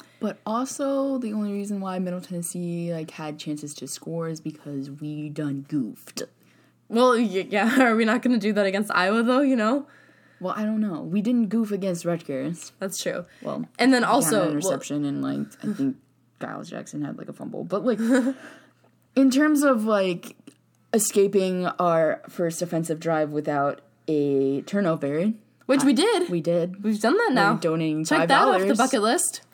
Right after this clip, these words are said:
Speaker 1: We're donating five dollars, as promised. Um, but I, I feel like we could have done the forty-eight to three thing if we weren't so sloppy <laughs> from the get-go, but
Speaker 2: Yeah, but, like, y-,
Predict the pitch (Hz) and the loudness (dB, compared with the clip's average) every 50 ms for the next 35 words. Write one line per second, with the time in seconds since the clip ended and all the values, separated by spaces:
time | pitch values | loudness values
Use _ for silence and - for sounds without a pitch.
0 | _ - - 175 165 151 156 156 165 170 180 185 185 185 190 196 208 214 214 233 | _ -10 -8 -8 -6 -2 -2 0 0 0 0 -2 -2 -2 -2 -2 0 0 0 0
1 | 208 165 160 175 175 - - _ _ 135 151 165 - - 220 196 160 160 196 214 | 0 0 -2 -2 -4 -6 -14 _ _ -8 -8 -6 -4 -2 -2 -2 0 -2 -2 -2
2 | 208 - - - - _ _ - - - - - - _ _ _ _ 190 185 131 | -4 -8 -12 -14 -16 _ _ -20 -20 -20 -20 -20 -20 _ _ _ _ -2 -2 -2
3 | 101 - 190 214 - _ _ _ _ _ _ _ _ _ _ _ _ _ _ _ | -4 -6 -8 -8 -10 _ _ _ _ _ _ _ _ _ _ _ _ _ _ _
4 | _ _ - 98 95 87 - - _ _ _ _ _ _ _ _ _ _ - 180 | _ _ -10 -8 -8 -8 -10 -12 _ _ _ _ _ _ _ _ _ _ -2 -2
5 | 165 143 - _ _ _ _ _ _ _ _ _ _ _ _ _ _ _ _ _ | -2 -2 -8 _ _ _ _ _ _ _ _ _ _ _ _ _ _ _ _ _
6 | _ _ _ _ _ _ _ _ _ 185 190 190 - 240 254 277 269 240 233 208 | _ _ _ _ _ _ _ _ _ -2 -2 0 0 0 2 2 2 0 -2 -2
7 | 185 196 160 151 151 - 147 143 151 156 151 147 165 156 151 151 156 151 147 147 | -2 -2 -2 -2 -2 -2 -2 -2 -2 -4 -4 -4 -4 -4 -4 -2 -2 -4 -4 -6
8 | 143 - - 151 147 147 147 147 147 147 151 151 151 151 143 139 147 139 127 - | -10 -6 -4 -2 -2 -2 -2 -2 -2 0 0 -2 -2 -2 -2 0 0 -2 -4 -6
9 | - 151 151 151 - - 156 160 143 - 143 147 156 165 139 214 190 - 196 226 | -6 -6 -6 -6 -8 -8 -8 -8 -6 -4 -4 -4 -4 -2 -2 -2 0 2 2 0
10 | - - - - 180 175 170 165 156 165 - - - 156 151 165 170 165 175 175 | 0 0 0 2 2 2 2 0 0 -2 -2 0 0 0 2 2 2 2 0 0
11 | - - - - - - - _ _ _ _ - 247 220 196 185 190 170 170 190 | -2 -8 -16 -20 -20 -20 -20 _ _ _ _ -2 0 0 0 0 -2 -2 -2 -2
12 | 196 190 - 202 220 214 - | -2 -4 -6 -8 -8 -8 -8